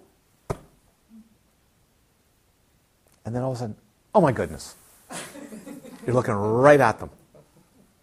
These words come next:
Okay? It's exactly the same thing. The brightness of the three boons, the brightness of what, what's called the three peels, in, in, as translated in, in, um, by Eric Pema Kunzang and some other,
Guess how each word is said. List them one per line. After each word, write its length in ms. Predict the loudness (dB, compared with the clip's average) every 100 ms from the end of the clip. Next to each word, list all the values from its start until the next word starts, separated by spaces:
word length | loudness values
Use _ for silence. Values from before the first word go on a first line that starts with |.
| -16
Okay? 400 | -8 -2 0 0 -4 -14
It's 200 | -6 0
exactly 760 | 0 0 -4 -2 -2 -4 -6 -8
the 140 | -8
same 640 | -8 -8 -8 -6 -8 -8 -12
thing. 220 | -12 -10 -10 _ _ -20 -20 -20 _ _ _ _ _ _ _ _ _ _ _ _ _ _ _ -20 -20 _ -8
The 80 |
brightness 640 | -4 2 4 2 0 -6 -6 -8
of 260 | -6 -6 -6
the 80 |
three 300 | -10 -6 -6
boons, 360 | -4 -4 -4 -6
the 80 | -6
brightness 500 | -4 -6 -4 -8 -8
of 120 | -8
what, 140 | -10 -10 -12
what's 180 | -10 -10
called 280 | -10 -8 -8
the 60 |
three 240 | -8 -8 -10
peels, 460 | -6 -4 -4 -6
in, 260 | -14 -14 -16 -16
in, 100 | -16
as 240 | -12 -14
translated 640 | -8 -6 -4 -6 -6 -8
in, 240 | -10 -12 -16 _ _ -20 _ -20
in, 320 | -14 -14 -12
um, 260 | -14 -14 -18 _ _ _
by 360 | -18 -16 -16 -16
Eric 220 | -10 -10 -10
Pema 220 | -12 -10
Kunzang 400 | -10 -8 -8 -8
and 100 | -8
some 120 | -6
other, 280 | -6 -8